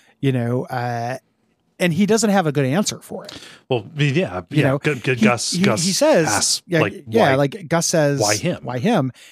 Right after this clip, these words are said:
Speaker 1: And his answer is, "Because he does what I say, because I can trust him."
Speaker 2: Yeah.
Speaker 1: Uh, he doesn't do what you say.
Speaker 2: Nope.
Speaker 1: You know, he, he, you consistently have issues with Jesse, uh, and you also cannot trust
Speaker 2: Nope.
Speaker 1: him.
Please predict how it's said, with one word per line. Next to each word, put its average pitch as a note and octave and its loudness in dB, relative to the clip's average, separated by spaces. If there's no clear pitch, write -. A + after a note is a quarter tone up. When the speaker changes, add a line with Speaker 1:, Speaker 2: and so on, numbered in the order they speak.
Speaker 1:
And F3 0
his D#3+ 0
answer A3+ 2
is, D3 2
"Because D3 -2
he E3+ 0
does D3 0
what B2+ -2
I A#2 -6
say, E3 2
because C3+ -2
I A#2 -6
can A#2 -10
trust - -4
him." B2 -12
Speaker 2:
Yeah. - -18
Speaker 1:
Uh, C3+ 2
he - -4
doesn't G#3+ 2
do B2+ -6
what B2 -10
you - -12
say. - -2
Speaker 2:
Nope. - -2
Speaker 1:
You D3+ 0
know, C3+ 2
he, E3 2
he, D#3+ 0
you D#3+ -4
consistently D#3 0
have B2+ 0
issues - -10
with B2 -2
Jesse, B2+ -10
uh, C3+ 0
and D#3+ 0
you E3 2
also E3+ 0
cannot B3+ -2
trust D3+ -14
Speaker 2:
Nope. G#3+ 0
Speaker 1:
him. C3+ -20